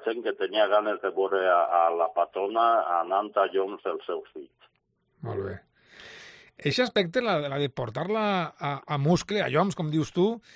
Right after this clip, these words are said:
Speaker 2: també
Speaker 1: Mm.
Speaker 2: era una cosa que, bueno, que també dignifica un poc més la processó, no? Perquè es parlava de, d'un carro,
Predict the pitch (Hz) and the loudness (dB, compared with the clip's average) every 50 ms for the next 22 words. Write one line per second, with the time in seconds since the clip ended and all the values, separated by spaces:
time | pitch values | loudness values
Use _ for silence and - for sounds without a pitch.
0 | - - - - _ _ - 131 120 - 160 220 220 220 214 190 208 208 - 214 | -20 -20 -20 -20 _ _ -8 -6 -4 -2 -2 0 0 0 0 0 2 2 2 2
1 | 214 208 170 165 185 175 170 160 151 147 143 135 170 208 208 - 170 143 143 147 | 2 2 2 2 2 2 2 2 2 2 0 -2 -4 -6 -4 -4 -4 -4 -2 0
2 | 175 208 262 277 254 - - 220 180 208 185 156 180 165 147 147 175 165 226 208 | 0 0 0 -2 -2 -2 -2 -2 0 0 0 2 2 2 2 0 0 0 0 0
3 | - 185 135 113 - - - - 190 180 156 180 185 185 175 143 - 165 160 151 | 0 0 -2 -2 -4 -4 -2 0 0 0 0 -2 -4 -4 -6 -6 -4 -4 -4 -4
4 | 147 160 143 - - 143 151 180 190 202 208 196 202 196 190 185 170 180 180 175 | -4 -6 -8 -8 -6 -4 -4 -4 -4 -2 0 2 4 4 2 2 0 -2 -4 -4
5 | 170 - - 190 190 175 180 196 | -2 -2 -2 0 0 2 0 0